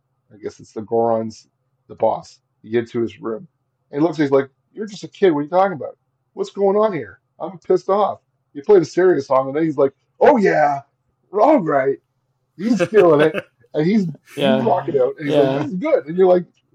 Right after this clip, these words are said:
Speaker 1: I kinda danced a little bit with him, too. I was like, "Yeah."
Speaker 2: Yeah. <laughs> What about you, Maddie?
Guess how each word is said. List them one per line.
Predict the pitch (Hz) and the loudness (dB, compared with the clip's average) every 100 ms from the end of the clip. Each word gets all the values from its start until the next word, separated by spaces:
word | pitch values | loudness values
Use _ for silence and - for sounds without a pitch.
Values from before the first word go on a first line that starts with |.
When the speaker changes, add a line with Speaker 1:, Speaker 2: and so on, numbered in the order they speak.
| - | -12
Speaker 1:
I | |
kinda | - 349 143 | -2 0 2
danced | 143 143 151 | 2 0 0
a | |
little | 147 | -2
bit | 240 269 | -4 -2
with | - | -2
him, | 339 147 | -2 -4
too. | 277 339 | 0 0
I | |
was | - | 0
like, | 127 _ _ _ _ 175 | -8 _ _ _ _ -18
"Yeah." | 302 339 - - _ _ _ _ _ _ _ _ _ _ _ _ _ _ _ - - _ _ _ _ _ _ | -10 -8 -8 -14 _ _ _ _ _ _ _ _ _ _ _ _ _ _ _ -20 -20 _ _ _ _ _ _
Speaker 2:
Yeah. | 104 104 98 _ _ _ _ _ _ - _ _ - _ | -16 -14 -14 _ _ _ _ _ _ -20 _ _ -20 _
<laughs> | - - - - _ _ _ _ _ 127 | -20 -18 -20 -20 _ _ _ _ _ -10
What | 147 | -6
about | 156 151 | -4 -4
you, | 151 | -6
Maddie? | 143 135 131 131 | -8 -8 -10 -12